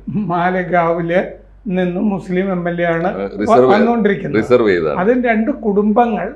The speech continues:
Speaker 1: മാറി മാറി
Speaker 2: ആ.
Speaker 1: ആയിക്കൊണ്ടാണ് ഇരുന്നത്. ആ രണ്ട് കുടുംബങ്ങള് സോഷ്യലിസ്റ്റ് ആയിരുന്ന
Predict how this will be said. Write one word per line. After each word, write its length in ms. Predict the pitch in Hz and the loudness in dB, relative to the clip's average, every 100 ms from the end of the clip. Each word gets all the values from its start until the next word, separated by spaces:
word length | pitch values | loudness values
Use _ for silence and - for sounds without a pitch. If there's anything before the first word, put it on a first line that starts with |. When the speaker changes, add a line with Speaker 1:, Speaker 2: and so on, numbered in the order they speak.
| 226 | -2
Speaker 1:
മാറി 320 | 202 208 214 | 0 2 0
മാറി 500 | 196 156 139 135 - | 0 -2 -4 -10 -6
Speaker 2:
ആ. 340 | - - - 185 | -6 -6 -8 0
Speaker 1:
ആയിക്കൊണ്ടാണ് 680 | 196 208 220 214 185 185 | 0 2 0 2 4 4
ഇരുന്നത്. 440 | 240 208 165 135 - - - - - - - - | 2 0 -2 -4 -10 -18 -20 -20 -20 -20 -20 -2
ആ 120 | 190 | 0
രണ്ട് 300 | 202 208 214 | 2 2 2
കുടുംബങ്ങള് 880 | 254 294 240 202 233 220 165 170 - | 0 2 2 4 2 2 2 2 0
സോഷ്യലിസ്റ്റ് 760 | - 208 202 247 233 233 - 226 | 0 0 0 -2 -2 -4 -2 0
ആയിരുന്ന 680 | 226 226 208 208 220 233 | 2 2 0 0 0 0